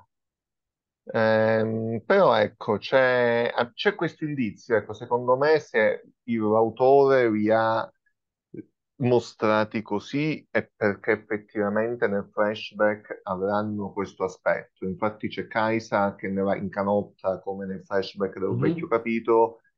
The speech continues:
Speaker 1: e qui Isaac, eh, nei suoi abiti da addestramento, come in effetti ha alla fine di, di questo capitolo qui.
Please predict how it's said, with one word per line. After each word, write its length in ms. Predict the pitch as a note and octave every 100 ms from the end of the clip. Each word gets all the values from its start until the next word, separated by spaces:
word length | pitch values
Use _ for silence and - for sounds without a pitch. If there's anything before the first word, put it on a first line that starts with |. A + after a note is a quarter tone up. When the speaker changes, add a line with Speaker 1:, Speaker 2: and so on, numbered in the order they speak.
| _ -
Speaker 1:
e 180 | B2+
qui 180 | - C#3
Isaac, 680 | G#2+ G#2+ A2 - G#2+ G#2 -
eh, 360 | A2 G2+ G2 -
nei 160 | G2 F#2+
suoi 200 | - F#2+
abiti 380 | G2 F#2+ G2
da 120 | E2+ F2+
addestramento, 840 | F#2 F2+ - A2+ F#2+ G2+ - G2
come 180 | F#2+ G2+
in 60 | G#2
effetti 460 | - G2 F#2 -
ha 160 | G2+ G2
alla 220 | G2+ G2
fine 320 | - G#2 G2+ F#2+
di, 220 | G2+ G2
di 80 | G2
questo 300 | G#2 - F#2+
capitolo 460 | F#2+ G2 G2+ G2+
qui. 160 | -